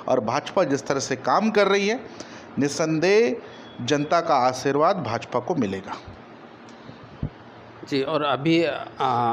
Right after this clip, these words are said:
Speaker 2: आपका, वो, एक जनचर्चा का विषय है कि आपको बिछिया विधानसभा से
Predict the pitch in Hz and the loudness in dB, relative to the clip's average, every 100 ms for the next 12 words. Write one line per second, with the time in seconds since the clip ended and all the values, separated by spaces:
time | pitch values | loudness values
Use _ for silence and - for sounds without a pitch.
0 | 110 - 131 - - 151 151 139 139 131 | 0 0 0 0 2 2 2 2 4 4
1 | 123 120 120 - 131 123 123 120 123 120 | 2 2 -2 -2 -4 0 0 2 0 -2
2 | 131 143 131 113 - 127 120 117 131 113 | -2 -2 -2 -4 -2 -2 -2 -4 -4 -4
3 | 110 - 127 107 107 - 120 110 113 110 | -4 -4 -6 -4 -4 -4 -2 -2 -2 -4
4 | 117 110 110 - 110 107 | -2 -4 -4 -4 -2 -2